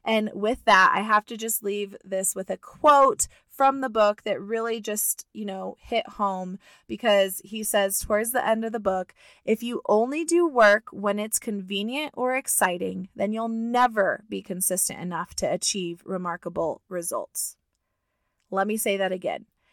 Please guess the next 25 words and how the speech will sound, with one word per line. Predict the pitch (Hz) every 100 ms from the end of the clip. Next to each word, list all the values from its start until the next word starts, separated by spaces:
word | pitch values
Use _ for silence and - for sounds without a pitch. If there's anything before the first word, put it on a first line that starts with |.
| _
"If | - 220
you | 233 233 -
only | 214 220 262 320
do | 302 226 240
the | 254
work | 226 254 233 - -
when | 214 214
it's | 202 190
convenient | - 214 196 196 247 240 220 220 -
or | - 214
exciting, | 190 - - 269 240 180 175 180 _ _ -
then | 220 226
you'll | 240 226
never | 220 214 220 214 190 156 -
be | - 202
consistent | 202 185 - 220 - 311
enough | 330 240 180 190 _ _ _
to | - 226
achieve | 196 - 269 233 196 190
remarkable | - 208 202 185 185 185 185 180
results." | 175 165 147 - - - _ _ _ _ _ _ _ _
And | 226 240
this | 247 262
is | 302 247
just | 247 220 220 - -